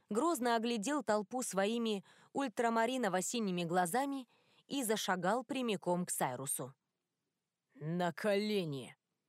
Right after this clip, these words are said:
рыкнул он таким тоном, что впору всем и сразу распластаться. "Женюсь!" выдохнула Хель с нервным смешком.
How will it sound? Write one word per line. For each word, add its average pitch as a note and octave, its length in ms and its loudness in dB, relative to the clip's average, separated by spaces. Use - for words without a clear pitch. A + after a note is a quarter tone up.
рыкнул A3 500 0
он G#3+ 160 2
таким A3 420 0
тоном, G#3 440 -2
что - 280 -2
впору C#4 420 -2
всем A#3 440 0
и - 20 2
сразу A#3 560 0
распластаться. F#3+ 960 0
"Женюсь!" C#4+ 720 0
выдохнула G3 640 0
Хель C4 280 -4
с - 160 -2
нервным G3 460 0
смешком. E3+ 560 -4